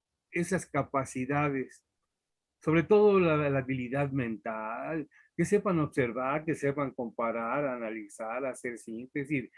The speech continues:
eh, ha-, hacer, eh, informes, saberse expresar oralmente y por escrito, tener expresión oral y escrita. Eso no es fácil, maestro.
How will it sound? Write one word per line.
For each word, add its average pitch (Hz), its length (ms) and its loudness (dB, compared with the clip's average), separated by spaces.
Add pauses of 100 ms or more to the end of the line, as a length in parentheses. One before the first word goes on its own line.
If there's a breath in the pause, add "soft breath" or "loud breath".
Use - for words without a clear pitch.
(280 loud breath)
eh, 156 480 2 (680)
ha-, 85 160 0
hacer, 208 400 4 (260)
eh, 170 180 2
informes, 170 1040 4 (640)
saberse 202 400 6
expresar 180 460 4
oralmente 160 1300 2 (280)
y 135 140 -4
por 131 220 2
escrito, 131 840 0
tener 147 280 2
expresión 135 560 -2
oral 131 360 -2
y 135 80 -4
escrita. 139 380 -2
Eso 226 120 0
no 190 140 4
es 185 80 0
fácil, 156 480 0
maestro. 143 560 0